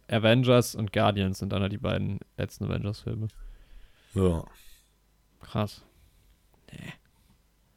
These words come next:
Speaker 1: Kann ich das nach Metascore hier nochmal sortieren? Nee.
Speaker 2: <laughs>
Speaker 1: Schade.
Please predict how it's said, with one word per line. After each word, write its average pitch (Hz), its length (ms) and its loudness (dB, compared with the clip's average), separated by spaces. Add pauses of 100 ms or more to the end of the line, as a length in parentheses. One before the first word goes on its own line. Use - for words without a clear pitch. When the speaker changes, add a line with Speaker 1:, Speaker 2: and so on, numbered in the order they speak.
(680)
Speaker 1:
Kann 123 140 2
ich 143 80 2
das 139 120 4
nach 110 120 2
Metascore 185 560 4
hier 185 100 8
nochmal 175 440 0 (240)
sortieren? 135 480 0
Nee. 107 80 2 (540)
Speaker 2:
<laughs> - 540 -20
Speaker 1:
Schade. - 400 -8